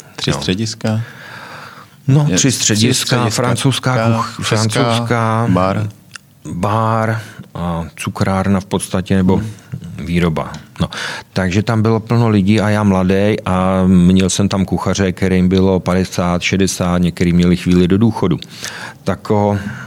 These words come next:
Speaker 2: takže jsme tam byli dva. Nakonec po čtrnácti nebo po měsíci jsem to vyhrál já, že jsem byl lepší, aktivnější a tak dál.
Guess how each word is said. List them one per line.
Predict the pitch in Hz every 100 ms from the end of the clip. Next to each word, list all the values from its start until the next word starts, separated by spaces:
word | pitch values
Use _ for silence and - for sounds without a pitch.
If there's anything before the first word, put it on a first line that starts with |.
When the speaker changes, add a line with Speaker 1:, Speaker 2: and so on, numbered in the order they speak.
| - - -
Speaker 2:
takže | 90 90 92 90 - - - - - -
jsme | - 95 90
tam | 90 87
byli | 92 82
dva. | 87 104 139 - - - - - -
Nakonec | 92 - 101 95
po | - 101
čtrnácti | - - 101 95 - 104
nebo | 92 92
po | 87 90
měsíci | 95 92 - 92 104
jsem | 90 92
to | 87
vyhrál | 87 87 87 85
já, | 82 87
že | 87
jsem | - 90
byl | 85
lepší, | 82 73 - 95 95 98 - - - - - - -
aktivnější | 87 - 87 87 85 - -
a |
tak | - 69 73
dál. | 87 92 117